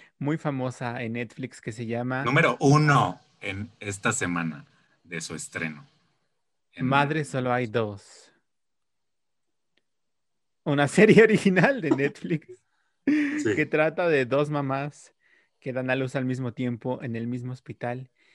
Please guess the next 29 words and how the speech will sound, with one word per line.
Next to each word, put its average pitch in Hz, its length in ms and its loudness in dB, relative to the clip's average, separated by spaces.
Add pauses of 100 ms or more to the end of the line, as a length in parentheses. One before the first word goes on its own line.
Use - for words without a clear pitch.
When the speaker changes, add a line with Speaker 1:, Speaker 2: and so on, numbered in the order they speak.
(200)
Speaker 1:
y 131 100 -4
accidentalmente 127 1200 -4 (720)
una 113 320 -4
enfermera 110 480 -6
descuidada 110 800 -8 (160)
las 107 260 -12
cambia 117 320 -4
de 107 60 -4
lugar. 113 400 -6 (840)
Luego 143 640 -2 (360)
me 139 180 -2
dormí 135 300 0
unos 165 200 -2
minutitos 135 580 -4
y 131 100 -4
no 127 160 -4
sé 143 140 -6
cómo 139 220 -6
es 131 80 -10
que 127 120 -12
se 123 120 -2
dieron 127 240 0
Speaker 2:
<laughs> 127 60 -4
Speaker 1:
cuenta, 139 340 -2
pero 120 200 0
de 120 80 -2
pronto 143 260 -2
les 139 240 0
avisan, 147 600 -2